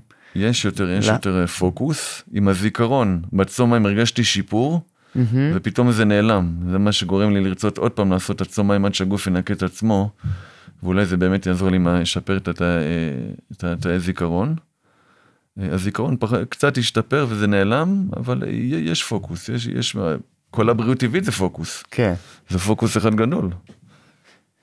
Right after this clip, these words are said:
Speaker 2: ואם אתה, אם אתה עכשיו, אה, מזייף בתזונה שלך, אז אתה
Speaker 1: אם אני מזייף, אה, יש נפילות, אני לא מתרגש, ברסלב לא מתרגשים מנפילות.
Speaker 2: בכולם יש.
Speaker 1: אה,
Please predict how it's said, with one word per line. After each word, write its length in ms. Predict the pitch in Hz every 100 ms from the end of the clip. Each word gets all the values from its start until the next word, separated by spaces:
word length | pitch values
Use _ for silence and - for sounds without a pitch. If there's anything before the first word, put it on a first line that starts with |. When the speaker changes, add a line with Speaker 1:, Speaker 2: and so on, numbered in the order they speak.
| _
Speaker 2:
ואם 460 | 110 113 120 139 160
אתה, 420 | 156 143 127 123 -
אם 180 | 127 131
אתה 340 | 123 123 113
עכשיו, 420 | 107 - 113 107 98
אה, 140 | 101
מזייף 800 | 98 101 95 104 104 107 98 -
בתזונה 440 | 104 101 - 98 95
שלך, 240 | - -
אז 200 | 151 131
אתה 440 | - 113 104 101 101
Speaker 1:
אם 160 | 123 127
אני 140 | 127
מזייף, 760 | 117 113 92 101 104 123 123 -
אה, 60 |
יש 340 | 110 104 107 110
נפילות, 420 | 113 - 104 104
אני 60 | 98
לא 60 |
מתרגש, 760 | 113 92 85 92 95 - - -
ברסלב 520 | 92 95 98 - 90 90
לא 60 |
מתרגשים 400 | 95 92 87 92
מנפילות. 580 | 90 87 - 76 107 - _ _
Speaker 2:
בכולם 480 | - - 127 120 113
יש. 60 | 98
Speaker 1:
אה, 920 | 98 98 98 98 98 98 95 95 95